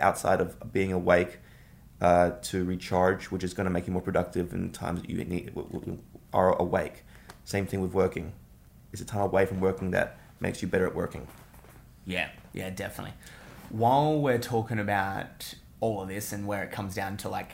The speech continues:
Speaker 2: how we're sort of structuring our days at the moment, what have you changed in the past week since we've last talked, if,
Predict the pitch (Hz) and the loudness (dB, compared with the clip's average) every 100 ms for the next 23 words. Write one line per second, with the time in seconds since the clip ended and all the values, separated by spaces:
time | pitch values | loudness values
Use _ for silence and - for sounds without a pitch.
0 | - - - 98 98 95 - 101 95 - | -18 -4 0 2 0 -6 -8 -8 -6 -6
1 | - - 92 90 104 131 98 101 98 98 | -6 -8 -8 -2 -2 -2 -4 -8 -10 -10
2 | 95 92 98 - - - - - - - | -8 -8 -10 -14 -20 -20 -20 -20 -20 -20
3 | - - 107 117 170 160 139 127 - 107 | -20 -14 -4 0 0 0 -2 -4 -6 -2
4 | 107 110 107 95 101 92 107 95 98 98 | 0 2 0 -2 -6 -4 -2 -2 -6 -8
5 | - 117 117 104 98 95 95 - 104 101 | -4 -2 -2 -2 0 0 -2 -8 -6 -8
6 | - 165 160 | -6 -8 -8